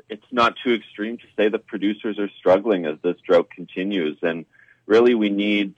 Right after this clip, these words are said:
uh, the governments here to work together with, with farm organizations, as they've been doing, uh, as we've been doing with our partners here in Manitoba, as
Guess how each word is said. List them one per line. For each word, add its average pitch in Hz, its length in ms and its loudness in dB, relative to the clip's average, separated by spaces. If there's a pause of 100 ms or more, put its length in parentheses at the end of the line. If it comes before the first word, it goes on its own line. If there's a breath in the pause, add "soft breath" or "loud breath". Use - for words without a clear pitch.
uh, 87 320 6
the 92 160 -6
governments 107 540 0 (100)
here 101 280 0
to - 160 -16
work 92 260 -6
together 104 440 0
with, 87 200 -2 (120)
with 90 140 -8 (100)
farm 92 240 2
organizations, 90 920 -4
as 92 260 0
they've 98 220 0
been 87 140 -8
doing, 95 400 -6 (360)
uh, 82 240 2
as 87 220 2
we've 92 220 -4
been 87 140 -12
doing 90 300 -2
with 87 220 -2
our 85 120 4
partners 92 580 -2
here 87 180 -2
in 85 80 -8
Manitoba, 90 680 0
as 87 60 -4